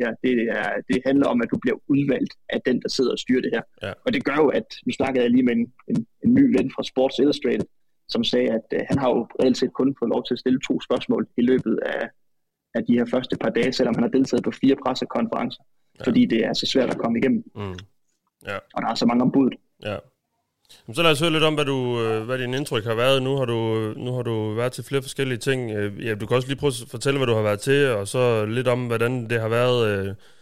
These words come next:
Speaker 2: nu har du ikke set nogen i øjnene endnu, rigtig an-, andre end Roger Goodell, øh, lyder det til. <laughs> Jeg ved ikke, hvor meget, jeg ved ikke, hvor meget liv der er, hvor meget liv der er i hans øjne. <laughs> Men,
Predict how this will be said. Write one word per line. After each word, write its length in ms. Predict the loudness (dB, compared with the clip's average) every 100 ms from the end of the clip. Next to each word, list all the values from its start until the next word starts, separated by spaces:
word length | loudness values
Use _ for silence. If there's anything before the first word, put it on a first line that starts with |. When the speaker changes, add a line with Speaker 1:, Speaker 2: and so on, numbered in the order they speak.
| -10
Speaker 2:
nu 60 | 0
har 60 | 2
du 60 |
ikke 120 | 2
set 160 | 2 0
nogen 180 | 2 4
i 20 |
øjnene 240 | 2 2
endnu, 240 | 0 0 0
rigtig 320 | -2 0 -2 0
an-, 140 | 0
andre 280 | -2 0 0
end 220 | -2 -4 -4
Roger 220 | -4 -4 -2
Goodell, 180 | -2 -2 -6 -8 -8 -6
øh, 120 | 0
lyder 180 | 0 0
det 100 | -2
til. 180 | -4 -4 -2 -4 -4
<laughs> 300 | -8 -6 -2
Jeg 80 | 0 4
ved 60 |
ikke, 140 | 4 6
hvor 80 | 6
meget, 240 | 6 2
jeg 80 | 4
ved 60 | 4
ikke, 120 | 6
hvor 100 | 6
meget 100 | 6
liv 200 | 6 6
der 80 | 6
er, 320 | 8 6 4
hvor 120 | -2
meget 200 | 0 2
liv 160 | 2 2
der 100 | 4
er 40 |
i 80 | 2
hans 220 | 2 0
øjne. 240 | 0 0 -2 0 0
<laughs> 260 | 0 2
Men, 120 | 2